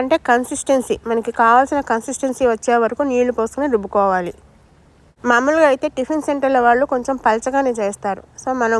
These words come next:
కూడా అలాగే చేసుకుందాము. ఇలా గ్రైండ్ చేసుకున్న ఈ పచ్చడిని ఇప్పుడు ఒక సర్వింగ్ బౌల్లోకి ట్రాన్స్‌ఫర్ చేసుకోవాలి. ఈ పచ్చడి కొంచెం గట్టిగా అనిపిస్తుంది నాకు. మనం గ్రైండ్ చేసుకున్న మిక్సీ జార్లో కొన్ని నీళ్లు పోసి ఆ నీళ్ళు ఇందులో కలిపి పలచన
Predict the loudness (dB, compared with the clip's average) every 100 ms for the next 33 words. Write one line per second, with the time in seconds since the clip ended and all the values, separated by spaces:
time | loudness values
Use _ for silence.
0 | 4 4 4 2 0 -2 -4 -6 -4 -4
1 | -6 -10 -20 -20 -20 -20 -20 -20 _ -6
2 | 2 4 4 6 4 4 0 -2 -2 0
3 | 0 0 0 0 0 0 0 0 0 2
4 | 2 2 2 2 0 -2 -2 -2 -2 -6
5 | -6 -8 -6 -4 -4 -6 -10 -20 _ _
6 | _ _ _ _ _ _ _ _ _ _
7 | -20 -20 -20 -4 0 2 2 0 0 0
8 | 0 2 2 4 4 4 2 -2 0 0
9 | 2 0 2 2 0 -4 -20 -20 -2 2
10 | 4 6 4 4 2 0 0 0 2 0
11 | 0 0 2 2 2 -2 -2 0 0 2
12 | 2 0 -2 -2 -2 -2 -4 -2 0 2
13 | 0 0 2 0 2 0 0 0 0 2
14 | -2